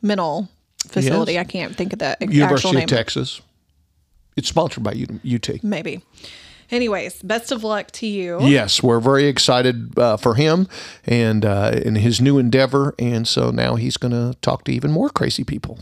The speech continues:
Speaker 2: So that's good.
Speaker 1: Fun times.
Speaker 2: That was a joke.
Speaker 1: Mm-hmm.
Speaker 2: Me, crazy. You
Speaker 1: Yeah.
Speaker 2: know, so pe-,
Speaker 1: I think
Speaker 2: people
Speaker 1: most of our listeners might agree with that.
Speaker 2: Imagine that.
Speaker 1: <laughs>
Speaker 2: So anyway, uh,
Speaker 1: I'm
Speaker 2: we wish him the,
Speaker 1: kidding.
Speaker 2: nothing but the best and everything else. So the, today's
Speaker 1: Yes.
Speaker 2: show, we're gonna kinda do a,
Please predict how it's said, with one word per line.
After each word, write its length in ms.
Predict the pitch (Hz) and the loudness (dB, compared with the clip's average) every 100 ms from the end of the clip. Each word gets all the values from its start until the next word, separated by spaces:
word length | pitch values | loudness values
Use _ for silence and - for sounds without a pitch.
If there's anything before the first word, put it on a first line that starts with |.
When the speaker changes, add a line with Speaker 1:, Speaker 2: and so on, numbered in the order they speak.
| - | -6
Speaker 2:
So 220 | 139 - | -2 0
that's 260 | - 185 | 0 -2
good. 360 | - 294 175 - - - - - - _ _ _ - | 0 2 0 -4 -14 -20 -20 -20 -20 _ _ _ -20
Speaker 1:
Fun 240 | - 233 277 | -6 -4 -2
times. 500 | 240 330 185 - - | -4 -6 -8 -10 -2
Speaker 2:
That 140 | 143 | -2
was 120 | 117 | 0
a 60 | 117 | -2
joke. 360 | - - - - _ - | -2 -4 -6 -14 _ -14
Speaker 1:
Mm-hmm. 640 | 220 214 214 196 180 - 120 | -8 -6 -6 -8 -10 -10 -4
Speaker 2:
Me, 280 | 123 139 139 | -2 -4 -8
crazy. 320 | - 104 - - - | -4 -4 -4 -12 -12
You 140 | 214 | -6
Speaker 1:
Yeah. 120 | 170 165 | -6 -6
Speaker 2:
know, 40 | 135 | -10
so 180 | - | -16
pe-, 200 | - 120 - - 202 | -14 -16 -16 -10 -4
Speaker 1:
I 60 | 170 | -4
think 60 | - | -4
Speaker 2:
people 140 | 117 | -4
Speaker 1:
most 220 | 175 180 | -4 -4
of 60 | - | -4
our 100 | 170 | -4
listeners 380 | 165 - 175 185 | -4 -6 -8 -4
might 240 | 196 220 | -2 -2
agree 220 | 160 196 | -4 -4
with 140 | 185 - | -6 -6
that. 220 | - - - - - - - - - | -6 -6 -8 -14 -16 -20 -20 -20 -10
Speaker 2:
Imagine 420 | - 110 113 135 | -2 0 2 2
that. 240 | 175 147 139 120 123 123 | 4 2 0 -4 -4 -4
Speaker 1:
<laughs> 60 | 143 | -2
Speaker 2:
So 420 | - 185 190 185 | 2 4 6 4
anyway, 680 | 233 285 180 143 127 143 156 | 4 4 4 6 6 4 4
uh, 560 | 143 135 131 127 123 127 | 4 4 6 6 6 4
Speaker 1:
I'm 40 | 143 | 4
Speaker 2:
we 100 | 175 | 6
wish 260 | 175 165 | 4 6
him 180 | 175 147 | 4 6
the, 60 | 139 | 4
Speaker 1:
kidding. 60 | 135 | 4
Speaker 2:
nothing 260 | 123 135 | 2 4
but 120 | 120 117 | 2 2
the 80 | |
best 360 | 110 110 107 - | 0 0 0 0
and 100 | 110 | 0
everything 300 | 104 110 117 | 2 2 2
else. 160 | 113 113 | 2 2
So 60 | 151 | 2
the, 100 | 180 | 4
today's 280 | 240 262 302 | 4 4 4
Speaker 1:
Yes. 60 | - | 4
Speaker 2:
show, 300 | 226 208 175 | 4 4 4
we're 140 | 170 | 2
gonna 220 | 208 214 | 2 2
kinda 340 | - 208 190 160 | 2 2 2 2
do 300 | 160 160 131 | 4 6 4
a, 160 | 101 | 2